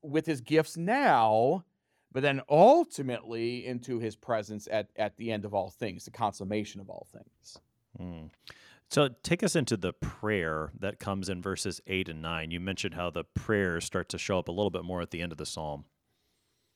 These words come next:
Speaker 1: Okay, so this prayer, again, um, is going to be directed, as we know,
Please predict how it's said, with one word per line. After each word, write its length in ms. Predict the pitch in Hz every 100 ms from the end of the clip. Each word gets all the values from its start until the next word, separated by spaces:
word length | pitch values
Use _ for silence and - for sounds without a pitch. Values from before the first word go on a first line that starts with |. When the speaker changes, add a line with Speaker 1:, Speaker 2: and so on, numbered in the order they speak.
| _ _ _ _ _ _ _ _ _ _
Speaker 1:
Okay, 280 | - - 180
so 160 | 147 190
this 260 | 175 330
prayer, 640 | - - 160 135 127 165 -
again, 600 | 139 131 131 127 131 170 -
um, 400 | 123 123 117 120 123
is 180 | 127 -
going 240 | 135 139
to 120 | 147
be 160 | 131 127
directed, 800 | 120 120 117 117 - 120 202 -
as 280 | 110 110 107
we 100 | 123
know, 440 | 127 104 113 170